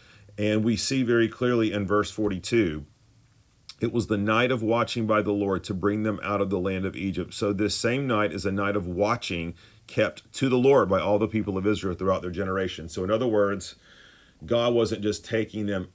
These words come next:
out of a terrible place, Egypt. He was gonna be bringing them to the promised land. And so, so we have to always remember this, that,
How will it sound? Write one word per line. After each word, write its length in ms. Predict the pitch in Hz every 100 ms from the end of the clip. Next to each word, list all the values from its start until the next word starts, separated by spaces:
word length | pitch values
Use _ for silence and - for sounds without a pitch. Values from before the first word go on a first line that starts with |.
| -
out 200 | 101 117
of 80 | 101
a 60 |
terrible 420 | 104 - 120 104 95
place, 520 | - 76 76 80 -
Egypt. 460 | - 85 80 82 - -
He 80 |
was 180 | 101 90
gonna 200 | 92 95
be 280 | 78 98 92
bringing 600 | 82 92 95 113 131 120
them 360 | 98 92 90 - -
to 540 | - 127 120 104 101
the 140 | 95
promised 500 | 98 - 104 101 90
land. 400 | 92 95 80 - - _ - - _
And 160 | - 101
so, 380 | - 117 110 107 - -
so 440 | - 113 104 104 -
we 140 | 120 131
have 160 | 135
to 60 | -
always 380 | 123 139 139 110
remember 360 | 113 110 104
this, 460 | 92 73 53 - - -
that, 400 | - 101 98 -